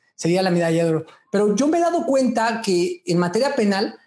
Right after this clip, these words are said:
las subespecialidades se han estado dividiendo en dos ámbitos, más que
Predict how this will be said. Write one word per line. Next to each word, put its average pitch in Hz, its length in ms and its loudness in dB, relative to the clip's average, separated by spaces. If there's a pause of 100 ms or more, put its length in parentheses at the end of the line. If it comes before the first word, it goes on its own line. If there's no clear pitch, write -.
(140)
las 175 220 -2
subespecialidades 180 1080 -2
se 240 60 0
han 233 80 0
estado 233 300 0
dividiendo 214 760 0
en 165 240 0
dos 214 320 0
ámbitos, 202 540 -2
más 180 280 -2
que 226 460 -2